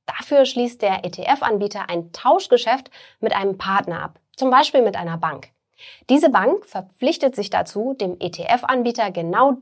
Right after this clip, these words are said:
die Rendite zu zahlen, die der Index liefern würde, plus alle Dividenden. Was hat die Bank davon? Sie erhält eine Gebühr und außerdem noch die Rendite aus einem Sicherheiten- oder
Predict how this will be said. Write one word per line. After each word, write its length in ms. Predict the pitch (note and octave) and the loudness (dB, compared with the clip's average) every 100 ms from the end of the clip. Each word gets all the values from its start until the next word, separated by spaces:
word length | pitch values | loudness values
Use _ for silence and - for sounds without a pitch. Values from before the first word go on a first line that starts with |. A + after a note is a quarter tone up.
| - | -4
die 200 | A#3 D#4+ | 2 2
Rendite 440 | D4 C#4+ C4 B3+ | 4 2 0 -6
zu 140 | B3+ A3+ | -6 -10
zahlen, 460 | - G#3 G#3 G#3+ - - _ - | -4 -4 -2 -4 -8 -20 _ -4
die 80 | G3+ | 2
der 160 | G#3 | 4
Index 320 | G3+ F#3+ A#3 - | 4 2 2 -2
liefern 380 | G#3 E3+ D#3 | -4 -4 -8
würde, 240 | F#2+ - - _ _ _ | -8 -14 -18 _ _ _
plus 340 | - C#4+ G4+ | 4 4 4
alle 240 | - B3+ A#3+ | 2 2 2
Dividenden. 600 | A3 G3 F3+ E3 - - _ _ _ _ _ _ | 0 0 0 -2 -8 -20 _ _ _ _ _ _
Was 300 | - B3 E4 | 0 0 0
hat 120 | - | -2
die 60 | C4 | 2
Bank 240 | A#3+ F3 | 0 0
davon? 280 | C#3+ C3+ - _ _ _ - - _ | -6 -12 -14 _ _ _ -20 -20 _
Sie 240 | G3+ A#3 | -4 -4
erhält 380 | G#3+ G3+ A3 G#3+ | -2 -2 -2 0
eine 180 | F#3 F3 | -2 0
Gebühr 480 | E3+ F3 F3+ D#3 - | 0 2 2 2 -4
und 200 | - - | -16 -6
außerdem 500 | E3+ G#3 A3+ A3 G#3 | -2 0 2 2 2
noch 140 | G3+ | 0
die 140 | - G#3+ | -4 -6
Rendite 500 | G3 F#3+ G3 G3 - | -2 -2 -2 -4 -2
aus 180 | F3+ | -2
einem 380 | F3 F3 E3+ F3 | -4 -6 -6 -6
Sicherheiten- 720 | F3+ D#4 D#4 C#4 B3+ A#3+ A3 | 0 0 2 -2 -2 -4 -6
oder 280 | G#3+ G3+ F3+ | -6 -4 -6